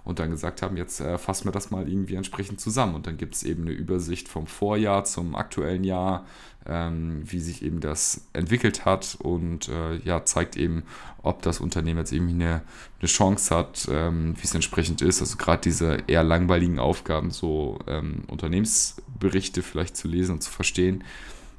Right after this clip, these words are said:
können dann mit Hilfe von, von so einer Technologie natürlich extrem vereinfacht werden. Und da machten natürlich die,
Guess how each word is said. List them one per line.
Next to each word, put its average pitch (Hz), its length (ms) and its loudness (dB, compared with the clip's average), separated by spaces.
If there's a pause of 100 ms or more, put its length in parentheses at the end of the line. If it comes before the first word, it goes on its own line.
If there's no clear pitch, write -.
können 90 260 4
dann 90 540 2
mit 82 220 -2
Hilfe 90 500 4
von, 80 480 -4
von 82 120 -4
so 85 80 -2
einer 95 140 2
Technologie 98 500 -2
natürlich - 360 -4
extrem - 760 -2
vereinfacht - 560 -6
werden. 69 300 -4
Und - 420 -10
da 80 260 2
machten 92 460 -2
natürlich 87 400 -4
die, 87 320 -2